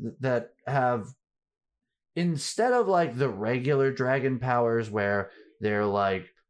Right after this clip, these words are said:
attuned to certain elements and all of this other stuff, and the metal dragons have, uh, are, like, super, super tanky boys.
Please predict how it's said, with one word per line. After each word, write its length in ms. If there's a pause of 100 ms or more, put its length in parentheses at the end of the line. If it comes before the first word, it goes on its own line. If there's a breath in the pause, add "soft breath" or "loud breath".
(100)
attuned 800
to 120
certain 480
elements 680
and 120
all 280
of 80
this 160
other 200
stuff, 420 (380)
and 160
the 60
metal 420
dragons 680
have, 360 (260)
uh, 520
are, 260
like, 260
super, 540
super 840 (300)
tanky 580
boys. 680